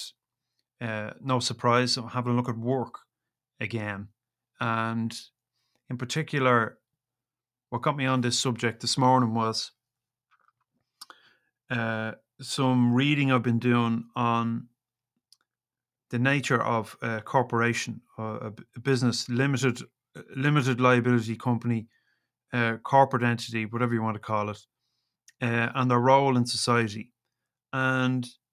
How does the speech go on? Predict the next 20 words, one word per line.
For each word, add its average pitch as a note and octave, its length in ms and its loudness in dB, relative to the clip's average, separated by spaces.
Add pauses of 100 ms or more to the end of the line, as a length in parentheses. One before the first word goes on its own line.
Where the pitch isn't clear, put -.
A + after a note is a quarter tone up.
(920)
I C3+ 60 -2
was B2+ 200 -2
reading, C#3 800 -2 (160)
uh, B2+ 340 0
over B2 220 -2
the B2 60 4
last B2 340 2
few A#2+ 180 0
weeks A#2 540 -2 (480)
a - 40 -8
book, B2 360 -2
well, A#2+ 200 0
reading, A#2+ 340 2
I G#2+ 40 -4
won't A#2 160 -4
say A2+ 120 -4
reading, A2+ 340 -4
I'll G#2+ 80 -6
say A2+ 160 -6
browsing, G#2+ 600 -2